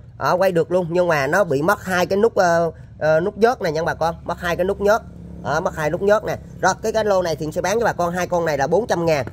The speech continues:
Đó, hai con bốn trăm ngàn là lô năm mươi hai, hai con bốn trăm ngàn nha. Rồi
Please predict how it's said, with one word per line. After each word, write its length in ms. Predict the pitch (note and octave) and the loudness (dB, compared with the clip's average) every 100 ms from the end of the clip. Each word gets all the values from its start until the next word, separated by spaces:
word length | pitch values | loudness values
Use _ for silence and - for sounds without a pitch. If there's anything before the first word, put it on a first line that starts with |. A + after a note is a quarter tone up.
| - - | -14 -4
Đó, 180 | B2 E3 | 2 2
hai 180 | F3+ E3+ | 2 0
con 220 | E3+ E3+ | 0 2
bốn 160 | G3+ | 2
trăm 200 | A#3 F3 | 2 0
ngàn 200 | E3 C#3+ | 2 2
là 120 | C#3 C#3 | 2 4
lô 200 | E3+ F3 | 2 2
năm 200 | F3+ F3+ | 0 2
mươi 140 | F3 | 0
hai, 240 | F3 E3+ | 0 0
hai 140 | D#3+ E3 | 0 -2
con 220 | F3 E3+ | -2 0
bốn 160 | F3 A3+ | -2 0
trăm 140 | F#3 | 0
ngàn 220 | E3+ C3 | 2 2
nha. 140 | D3+ F3 - - - - - - - - - - - | 2 0 -2 -16 -16 -20 -20 -20 -20 -20 -18 -18 0
Rồi 140 | F3+ | 2